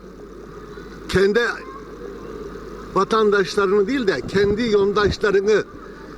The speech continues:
zengin etmek istersen, kalkıyor yapmış olduğu bu, e, köprüleri, yolları yaptırırken yap işlet davası var ya,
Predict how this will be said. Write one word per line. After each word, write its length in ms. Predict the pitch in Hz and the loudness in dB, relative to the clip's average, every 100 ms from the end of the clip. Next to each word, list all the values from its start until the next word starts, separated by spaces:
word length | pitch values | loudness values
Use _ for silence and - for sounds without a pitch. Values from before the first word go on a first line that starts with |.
| - - - - - 135 | -16 -14 -14 -14 -12 0
zengin 440 | 185 214 208 214 | 4 4 4 4
etmek 420 | 202 - 214 165 | 4 2 0 0
istersen, 560 | 160 - 220 175 185 123 - - - - - - - - - - - - - | -4 2 2 4 0 0 -8 -18 -20 -18 -18 -16 -16 -14 -14 -14 -14 -8 0
kalkıyor 480 | 190 202 220 240 | 2 4 4 4
yapmış 440 | 226 202 - 226 220 | 4 2 0 -2 4
olduğu 480 | 214 190 226 240 202 - 156 | 4 6 2 2 0 -4 2
bu, 260 | 226 226 - - - - - - - - - | 4 4 0 -16 -14 -14 -14 -12 -12 -12 0
e, 420 | 175 185 190 185 175 - | 2 4 6 6 4 4
köprüleri, 640 | 208 208 202 214 214 226 | 2 4 4 4 4 4
yolları 400 | 196 214 214 214 | 6 6 6 4
yaptırırken 720 | 214 202 - 226 220 208 226 220 - - - - - - - - - | 4 2 0 -2 0 0 0 -4 -10 -14 -14 -12 -12 -14 -14 -12 0
yap 200 | 196 240 - | 2 2 0
işlet 440 | 214 - 240 - 226 | -2 2 0 2 0
davası 460 | 196 196 185 202 | 4 4 2 2
var 160 | 240 262 | 2 2
ya, 180 | 185 | 0